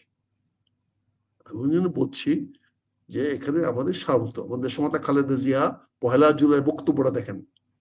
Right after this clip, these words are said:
উনি পরিষ্কার বলেছে, "পাঁচই আগস্টের বিপ্লবের চেতনা আমার ধারণ করতে হবে। নতুন বাংলাদেশ গড়ার সুযোগ আমাদের মধ্যে পাঁচই আগস্ট দিয়েছে, কাজে পাঁচই আগস্ট বাংলাদেশটাকে নতুন বাংলাদেশে গড়ে তুলতে হবে।"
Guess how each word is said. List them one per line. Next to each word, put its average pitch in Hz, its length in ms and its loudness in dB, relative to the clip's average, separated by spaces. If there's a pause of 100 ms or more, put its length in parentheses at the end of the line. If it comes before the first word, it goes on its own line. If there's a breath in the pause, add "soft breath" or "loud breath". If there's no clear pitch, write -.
(1200)
উনি 175 200 4
পরিষ্কার 202 460 4
বলেছে, 165 520 2 (1500)
"পাঁচই 139 320 4
আগস্টের 165 560 6 (280)
বিপ্লবের 160 520 6
চেতনা 147 320 2
আমার 139 160 0
ধারণ 135 320 0
করতে 131 260 -6
হবে। 113 240 -10 (1300)
নতুন 160 460 6
বাংলাদেশ 147 560 4
গড়ার 147 260 4
সুযোগ 165 380 2
আমাদের 139 320 0
মধ্যে 120 340 -2
পাঁচই 139 320 -2
আগস্ট 123 260 -2
দিয়েছে, 139 440 0 (460 soft breath)
কাজে 127 240 0
পাঁচই 139 400 0
আগস্ট 165 300 4
বাংলাদেশটাকে 135 680 -2
নতুন 156 400 2
বাংলাদেশে 135 360 0
গড়ে 143 180 4
তুলতে 131 280 -6
হবে।" - 180 -12